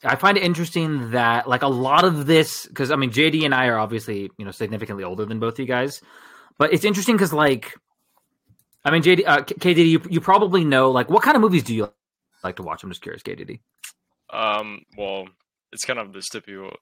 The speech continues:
Speaker 2: or, uh, stereotypical type of stuff. Like, I, I love the, like, Marvel stuff because that was, like, what I grew up on, like, watching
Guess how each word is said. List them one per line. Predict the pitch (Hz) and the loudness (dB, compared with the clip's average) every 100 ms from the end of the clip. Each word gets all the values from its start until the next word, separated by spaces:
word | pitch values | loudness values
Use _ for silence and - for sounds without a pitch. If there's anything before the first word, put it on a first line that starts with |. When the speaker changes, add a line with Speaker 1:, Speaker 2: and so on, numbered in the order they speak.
| - | -14
Speaker 2:
or, | 101 95 98 | -10 -10 -10
uh, | 95 | -12
stereotypical | 90 - 117 101 - 92 87 92 _ | -14 -14 -12 -12 -14 -20 _ -20 _
type | 104 - | -16 -16
of | |
stuff. | - 95 - | -14 -14 -10
Like, | 95 | -4
I, | 98 98 107 | 0 0 0
I | |
love | 104 107 | -2 -10
the, | 95 92 | -12 -12
like, | 95 87 | -12 -12
Marvel | 92 101 104 110 | -8 -6 -6 -12
stuff | - 107 _ _ _ | -12 -14 _ _ _
because | 101 98 | -14 -12
that | 101 | -10
was, | 101 92 | -10 -12
like, | 85 87 | -14 -10
what | 98 - _ _ _ _ - | -10 -10 _ _ _ _ -4
I | 98 | -2
grew | 98 101 101 | -2 -8 -10
up | 101 | -10
on, | 98 | -12
like, | 90 87 | -14 -14
watching | 90 92 - 98 | -12 -10 -12 -20